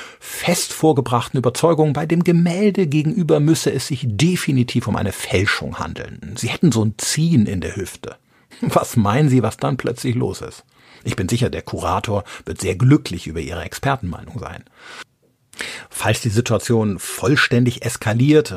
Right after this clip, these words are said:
mit Presse und Polizei und so, sagen Sie einfach, Sie hätten nur ein bisschen geübt. Man könne das Bild ruhig wieder hinhängen. Das wird sicher ein großer Spaß. Machen Sie viele Erfahrungen. Sie schenken uns nicht nur schöne Erinnerungen, sondern eben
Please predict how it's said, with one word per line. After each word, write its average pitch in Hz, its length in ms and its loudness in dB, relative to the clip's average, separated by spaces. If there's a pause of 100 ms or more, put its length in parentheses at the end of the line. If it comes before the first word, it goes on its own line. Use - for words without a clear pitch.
mit - 400 -10
Presse - 340 -2
und 87 160 -4
Polizei 95 500 -4
und 107 80 0
so, 104 180 -2 (440)
sagen 175 240 4
Sie 135 80 4
einfach, 117 220 0
Sie - 100 -4
hätten 113 140 0
nur 104 100 4
ein 92 60 -4
bisschen 117 260 2
geübt. 120 560 0 (160)
Man 120 180 2
könne 113 200 4
das 101 160 -6
Bild 110 200 -2
ruhig 107 220 0
wieder 101 140 0
hinhängen. 95 500 2 (280)
Das - 180 -6
wird 190 120 4
sicher 196 200 2
ein 160 80 2
großer 151 320 0
Spaß. - 400 -8 (1500)
Machen 135 400 4
Sie 123 180 4
viele 107 480 -2
Erfahrungen. - 800 -8 (260)
Sie - 180 -2
schenken 165 440 2
uns 139 220 -2
nicht 165 260 2
nur 147 100 2
schöne 135 320 2
Erinnerungen, 107 600 4 (320)
sondern 95 320 -2
eben 92 260 -6